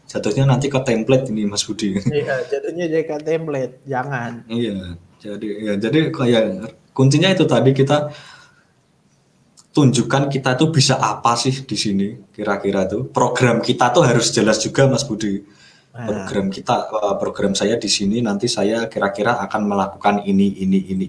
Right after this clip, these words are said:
Speaker 1: ini.
Speaker 2: Hmm.
Speaker 1: Begitu. Kemudian, eh, setelah itu juga, setelah itu, eh, kita juga harus yakin bahwasanya saya di sini memang ingin meningkatkan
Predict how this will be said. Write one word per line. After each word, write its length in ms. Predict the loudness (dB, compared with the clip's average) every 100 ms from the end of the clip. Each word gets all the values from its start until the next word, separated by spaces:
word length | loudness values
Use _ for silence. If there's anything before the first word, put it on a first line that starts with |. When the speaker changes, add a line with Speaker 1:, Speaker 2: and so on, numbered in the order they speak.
| 0
Speaker 1:
ini. 220 | 2 2 -2 -12 -20 _ _ _ _ -18
Speaker 2:
Hmm. 240 | -14 -14 -12
Speaker 1:
Begitu. 320 | -10 -2 -2
Kemudian, 720 | 2 2 2 0 0 0 -4 -16 -20 _ _ -16 -4
eh, 160 | -2
setelah 320 | -2 2 0 2
itu 220 | 2 4
juga, 400 | 4 2 0 -4
setelah 340 | -6 -2 0
itu, 420 | 2 2 2 0 -12 -20 _ _ _ _ _ -10
eh, 300 | -2 2 2 0
kita 180 | 2 0
juga 300 | 2 2 2
harus 280 | 2 0 0
yakin 260 | -2 2 2
bahwasanya 640 | 4 2 2 2 0 -4 -12 -20 _ -8
saya 260 | -2 0 0
di 280 | -4 -4
sini 260 | 0 2 2
memang 540 | 2 2 0 -2 -6 -14 _ _ _ -4
ingin 200 | 0 2
meningkatkan 840 | 4 2 2 0 2 0 0 -2